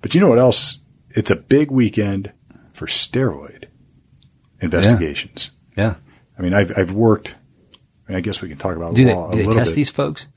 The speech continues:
Speaker 2: I don't
Speaker 1: Well,
Speaker 2: know.
Speaker 1: you know, I, I represented a bodybuilder one time, and it was, it was,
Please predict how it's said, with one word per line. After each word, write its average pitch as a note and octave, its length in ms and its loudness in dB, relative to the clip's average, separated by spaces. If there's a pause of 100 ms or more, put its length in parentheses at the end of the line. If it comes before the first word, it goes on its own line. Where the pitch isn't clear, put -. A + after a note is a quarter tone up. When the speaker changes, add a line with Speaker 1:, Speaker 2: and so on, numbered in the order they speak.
(680)
Speaker 2:
I E3+ 60 0
don't E3 80 6
Speaker 1:
Well, D#3 300 6
Speaker 2:
know. D#3 60 0
Speaker 1:
you D#3+ 100 2
know, D3 160 6
I, C#3 200 4
I C3+ 140 2
represented B2+ 640 4
a A#2 40 0
bodybuilder F2 500 0
one E2 160 -12
time, F2 320 -10
and F#2+ 80 -6
it G2 80 -6
was, F#2+ 280 -4
it G#2+ 120 -4
was, G#2 300 -4